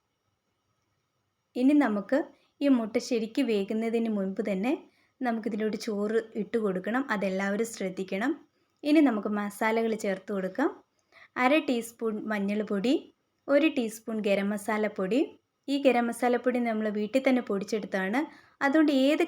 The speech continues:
കറിക്ക് വേണേലും നമുക്ക് യൂസ് ചെയ്യാവുന്നതാണ്. ഒരു ടീ-, ഒന്നര ടീസ്പൂൺ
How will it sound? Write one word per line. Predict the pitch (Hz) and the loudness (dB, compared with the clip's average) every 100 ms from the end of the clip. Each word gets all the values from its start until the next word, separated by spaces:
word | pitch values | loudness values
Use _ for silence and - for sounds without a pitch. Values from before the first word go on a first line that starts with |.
| 262 | 2
കറിക്ക് | 220 214 247 | 0 0 -2
വേണേലും | 226 214 226 | 0 -2 -2
നമുക്ക് | 220 208 220 | -2 -4 -4
യൂസ് | 208 214 214 | -2 -2 -2
ചെയ്യാവുന്നതാണ്. | 254 214 196 190 185 185 208 359 - _ _ _ _ _ _ _ _ _ _ _ _ _ 294 | -2 0 0 -4 -4 -2 0 -2 -4 _ _ _ _ _ _ _ _ _ _ _ _ _ 0
ഒരു | 294 330 302 | 2 2 2
ടീ-, | 254 - | 0 2
ഒന്നര | 254 294 349 330 | 6 8 8 4
ടീസ്പൂൺ | 233 220 - 233 | 0 -4 -4 -6